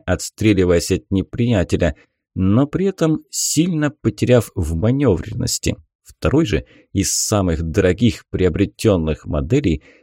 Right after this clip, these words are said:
лишился одной руки и использовал в качестве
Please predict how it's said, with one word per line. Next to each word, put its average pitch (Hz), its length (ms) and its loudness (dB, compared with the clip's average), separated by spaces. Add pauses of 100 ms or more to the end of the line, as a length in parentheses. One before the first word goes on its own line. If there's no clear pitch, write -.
лишился 120 640 2
одной 104 560 0
руки 90 420 0 (160)
и 113 180 0
использовал 131 600 0
в 104 180 -4
качестве 98 600 0